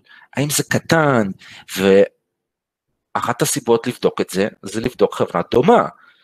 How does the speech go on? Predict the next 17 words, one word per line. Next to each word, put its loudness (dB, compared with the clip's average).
הבורסה 0
באה 2
ואומרת -4
לנו, -4
"תקשיב, -10
אתה -8
רוצה -4
להשקיע 0
בחברת -2
אקסבנק, -6
יש -6
לך -8
מזל. 0
היום 0
יש -4
לך -10
מזל." -2